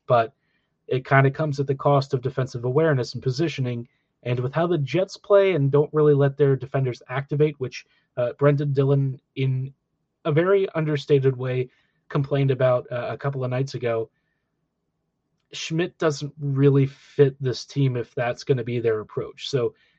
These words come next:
they need to be more aggressive, and I think that that's something that would be, uh, you know, the first thing the coaches should probably look at, especially because the forwards themselves just need a lot more support. Schmidt can do that.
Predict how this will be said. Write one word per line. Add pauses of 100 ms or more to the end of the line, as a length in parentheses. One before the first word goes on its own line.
(100)
they
need
to
be
more
aggressive,
and
I
think
that
that's
something
that
would
be, (400)
uh, (280)
you
know,
the
first
thing
the
coaches
should
probably
look
at, (380)
especially
because
the
forwards
themselves
just
need
a
lot
more
support. (300)
Schmidt
can
do
that.